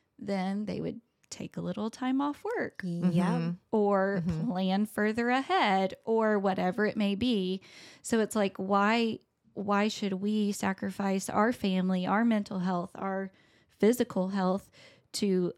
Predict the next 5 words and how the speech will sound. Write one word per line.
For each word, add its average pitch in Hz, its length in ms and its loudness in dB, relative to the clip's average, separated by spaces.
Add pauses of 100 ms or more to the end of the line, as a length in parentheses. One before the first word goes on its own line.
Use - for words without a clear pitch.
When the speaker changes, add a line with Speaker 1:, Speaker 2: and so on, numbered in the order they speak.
(100)
Speaker 1:
always 214 440 2
bend 202 260 2
over 185 220 0
backwards? 190 600 -4
Because 185 640 -6